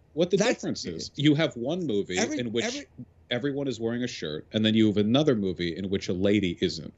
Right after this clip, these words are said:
Speaker 1: What, what's the categorical? I mean, back, you know, ye back in the day, humans were all walking around naked anyway, right? I mean, wh-, where does the harm
Speaker 2: No.
Speaker 1: come in?
Speaker 2: No, and people never walked around naked.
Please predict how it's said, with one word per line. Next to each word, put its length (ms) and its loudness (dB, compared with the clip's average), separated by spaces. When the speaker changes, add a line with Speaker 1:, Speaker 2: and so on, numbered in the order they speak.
Speaker 1:
What, 380 2
what's 800 -2
the 420 4
categorical? 960 -2
I 60 0
mean, 160 2
back, 380 -2
you 100 -4
know, 280 -4
ye 200 -2
back 280 -2
in 60 -6
the 80 -6
day, 240 0
humans 360 -6
were 100 -2
all 120 -2
walking 340 -4
around 220 -4
naked 260 -2
anyway, 340 -4
right? 280 -2
I 40 2
mean, 200 6
wh-, 180 6
where 240 6
does 140 4
the 100 -2
harm 240 -2
Speaker 2:
No. 80 -4
Speaker 1:
come 140 -10
in? 120 -10
Speaker 2:
No, 120 -2
and 140 -8
people 260 -2
never 280 -2
walked 280 -2
around 260 0
naked. 380 2